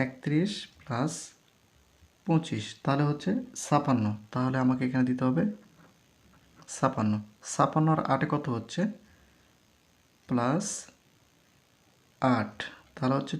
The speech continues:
চৌষট্টি। চৌষট্টি আর ছয়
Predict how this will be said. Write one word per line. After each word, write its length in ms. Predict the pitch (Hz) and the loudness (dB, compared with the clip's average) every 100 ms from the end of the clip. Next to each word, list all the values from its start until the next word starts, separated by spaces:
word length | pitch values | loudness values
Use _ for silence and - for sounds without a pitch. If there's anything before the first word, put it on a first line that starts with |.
| - | 0
চৌষট্টি। 540 | 160 151 135 127 - 104 - _ _ _ _ _ _ _ _ - _ _ _ _ _ - - _ - | 2 4 0 -2 -4 -6 -6 _ _ _ _ _ _ _ _ -20 _ _ _ _ _ -20 -20 _ 4
চৌষট্টি 440 | 151 147 165 165 165 | 4 6 2 4 2
আর 60 | 165 | 4
ছয় 180 | 160 | 4